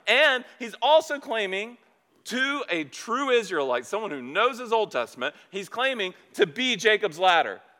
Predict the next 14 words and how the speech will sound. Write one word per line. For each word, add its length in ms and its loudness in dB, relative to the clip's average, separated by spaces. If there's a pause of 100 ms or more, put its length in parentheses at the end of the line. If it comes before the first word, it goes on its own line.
(300)
"I 340 4 (100)
am 300 2
the 60 -6
staircase. 480 2 (100)
I 320 6 (140)
am 340 4
the 80 2
meeting 460 0
place 360 4
between 440 -6
God 400 6
and 200 -8
sinful 380 -6
man. 460 -2